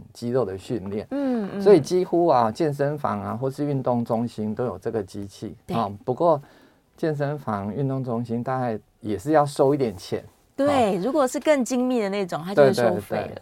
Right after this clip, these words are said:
Speaker 1: 哦。
Speaker 2: 是。
Speaker 1: 那基本上就是肌少症的检测最困难的就是测肌肉量，也是它一定要测的啦。
Speaker 2: 嗯。
Speaker 1: 你没有测到肌肉量的话，你就没有办法做肌少症的检测。
Speaker 2: 对。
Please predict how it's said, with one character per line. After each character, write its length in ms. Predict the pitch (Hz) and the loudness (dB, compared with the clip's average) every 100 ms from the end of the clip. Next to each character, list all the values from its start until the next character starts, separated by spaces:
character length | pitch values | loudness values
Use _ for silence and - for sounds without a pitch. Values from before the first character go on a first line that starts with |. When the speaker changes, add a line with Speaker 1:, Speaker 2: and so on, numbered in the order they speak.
| - | 0
Speaker 1:
哦。 180 | 120 104 | 0 0
Speaker 2:
是。 320 | - - 175 - _ 185 | -6 -14 -14 -14 _ 6
Speaker 1:
那 720 | 185 170 151 143 139 135 135 - | 8 8 8 6 4 2 0 2
基 140 | 240 | 4
本 160 | 156 123 | 4 4
上 240 | 185 151 | 2 2
就 100 | 160 | 0
是 160 | 160 147 | 0 0
肌 180 | 165 | -2
少 220 | 165 110 101 | 0 0 0
症 260 | 151 131 | 0 0
的 160 | 117 107 | 0 -2
检 300 | - 104 95 | -4 -8 -6
测 220 | - 131 | -2 -2
最 180 | 175 147 | 0 -2
困 260 | - 160 | 0 -2
难 220 | 107 95 98 | -2 -4 -4
的 120 | 107 | -4
就 140 | 127 | -4
是 280 | 120 131 110 | -4 -4 -6
测 240 | - 143 | -4 -2
肌 180 | 107 117 | -2 -4
肉 220 | 113 110 | -2 -2
量， 280 | 98 120 92 95 | -2 -6 -6 -4
也 180 | - 262 | -2 -2
是 380 | 190 190 143 - | 2 2 0 -4
它 160 | - 156 | -2 -2
一 100 | - | 4
定 200 | 220 165 | 6 6
要 180 | 151 135 | 4 2
测 260 | - 151 | 2 2
的 160 | 104 95 | 2 -4
啦。 100 | 101 | -6
Speaker 2:
嗯。 80 | 104 | -6
Speaker 1:
你 40 | |
没 200 | 98 147 | -4 -2
有 120 | 185 | -2
测 220 | - 175 151 | 0 0 4
到 160 | 143 | 2
肌 160 | 143 143 | 2 0
肉 200 | 147 123 | 0 2
量 220 | 147 104 | 2 0
的 100 | 101 | -4
话， 220 | 98 127 | -2 -2
你 140 | 104 92 | -4 -2
就 160 | 151 | 0
没 160 | 113 127 | 0 -2
有 100 | 107 | -4
办 260 | - 117 98 | -2 -2 -2
法 200 | 101 95 | -8 -4
做 220 | 127 113 | -4 -4
肌 160 | 120 | -6
少 220 | 113 92 76 | -6 -8 -6
症 200 | 120 110 | -6 -6
的 80 | 95 | -8
检 200 | - 71 | -12 -14
测。 240 | 82 110 - - | -10 -10 -10 -12
Speaker 2:
对。 140 | 190 | -10